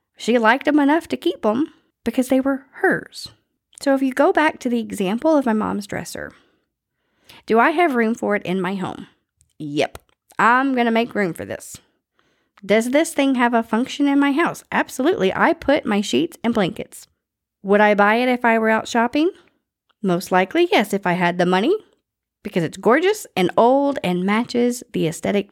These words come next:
of my living room with all my other antique furniture. So yeah, the dresser can stay. Another example is my mom's winter coat. Do I have room for it? Eh. One could argue that I do.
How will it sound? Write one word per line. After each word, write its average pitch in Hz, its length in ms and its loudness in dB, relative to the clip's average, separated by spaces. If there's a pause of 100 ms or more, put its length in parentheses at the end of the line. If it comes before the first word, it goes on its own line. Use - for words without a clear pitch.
(260)
of 208 120 -2
my 302 100 6
living 349 240 2
room 156 280 -2
with - 160 -4
all 175 140 2
my 202 200 2
other 175 400 2 (200)
antique - 360 -6
furniture. - 420 -2 (720)
So 262 100 2
yeah, 339 240 0 (560)
the 294 80 0
dresser 190 320 -2
can 214 180 -2
stay. - 360 -4 (360)
Another 269 300 2
example 202 460 -2
is 220 140 0
my 254 80 2
mom's 180 440 -2 (100)
winter 147 300 -6
coat. - 380 -6 (720)
Do 185 140 2
I 214 140 4
have 233 240 0
room 247 200 2
for 330 240 2
it? 370 140 -4 (240)
Eh. 440 220 -4 (720)
One 160 160 -2
could 160 160 -2
argue 285 420 0 (120)
that 175 120 -2
I 160 60 -2
do. 160 280 -6